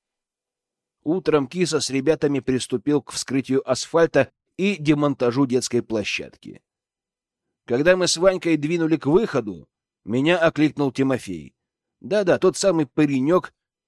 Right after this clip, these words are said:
походивший на малохольного задрота. И,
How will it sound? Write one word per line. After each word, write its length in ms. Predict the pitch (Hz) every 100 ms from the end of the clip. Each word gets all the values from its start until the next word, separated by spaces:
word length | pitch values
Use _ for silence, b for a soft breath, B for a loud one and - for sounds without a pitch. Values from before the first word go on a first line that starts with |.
| -
походивший 640 | 139 127 131 156 143 123
на 140 | 131
малохольного 580 | 139 135 - 139 127 123
задрота. 520 | 120 117 92 - 69 _ _ _ _ _ _ _ _ _ _ _ - 69 50
И, 300 | _ 69 -